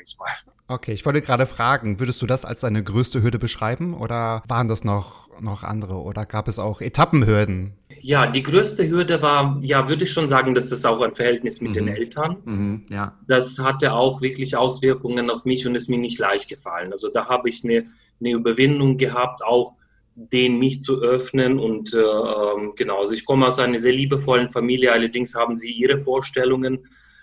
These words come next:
Speaker 1: äh, äh, von dem Haushalt und von dem, wie es sein sollte und, äh, äh, ich muss sagen, also ich habe die Familie ein Stück auch, äh, äh,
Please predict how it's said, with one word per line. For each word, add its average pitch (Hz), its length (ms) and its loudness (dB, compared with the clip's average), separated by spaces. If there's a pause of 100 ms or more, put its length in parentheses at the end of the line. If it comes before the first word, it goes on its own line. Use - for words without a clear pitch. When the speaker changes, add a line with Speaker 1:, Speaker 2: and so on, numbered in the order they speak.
(100)
Speaker 1:
äh, 117 60 2
äh, 117 540 4
von 123 200 -2
dem 117 220 2
Haushalt 120 640 2
und 117 140 -4
von 120 160 -2
dem, 117 180 -2
wie 117 140 2
es 113 120 0
sein 120 300 2
sollte 120 540 4
und, 110 320 -4
äh, - 680 -4
äh, 113 260 6 (280)
ich - 260 -6
muss 135 220 4
sagen, 127 260 6
also 120 120 4
ich 123 120 4
habe 127 140 2
die 127 80 -2
Familie 131 480 6
ein 117 140 2
Stück 123 320 -2
auch, 113 320 4
äh, - 20 0
äh, 110 460 2